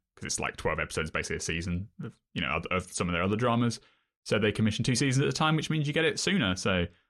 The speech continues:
I, I enjoyed season one. It's Gary Oldman. It's like a spy, uh, spy action thriller thing about,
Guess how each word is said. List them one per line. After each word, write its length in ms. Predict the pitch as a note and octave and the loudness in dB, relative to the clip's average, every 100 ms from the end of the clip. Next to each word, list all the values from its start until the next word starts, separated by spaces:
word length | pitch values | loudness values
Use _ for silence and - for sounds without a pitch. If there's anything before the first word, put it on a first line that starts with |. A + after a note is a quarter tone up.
| - | 0
I, 120 | A2+ | 2
I 200 | G#2+ A#2+ | 6 6
enjoyed 280 | C3 C#3 C3+ | 6 4 4
season 260 | C#3 B2+ C3 | 2 4 4
one. 120 | B2+ | 2
It's 100 | A#2 | 2
Gary 240 | G2 G#2 | 2 2
Oldman. 400 | B2+ C3 C3+ C3 | 4 2 2 2
It's 120 | A#2+ - | 0 -2
like 120 | - | -4
a 80 | F#2+ | -4
spy, 520 | - A#2 A#2 A#2 A2 _ _ _ _ | 0 2 2 0 -2 _ _ _ _
uh, 180 | G#2+ A2 | 0 0
spy 340 | G#2+ - A#2 A#2 | 0 0 2 2
action 360 | A2 - A#2 | 0 0 0
thriller 280 | A2 A#2+ A2+ | 2 0 0
thing 420 | A2 A#2+ A2+ A2+ G#2 | 2 0 4 4 4
about, 380 | F#2+ F#2 - | 2 0 -2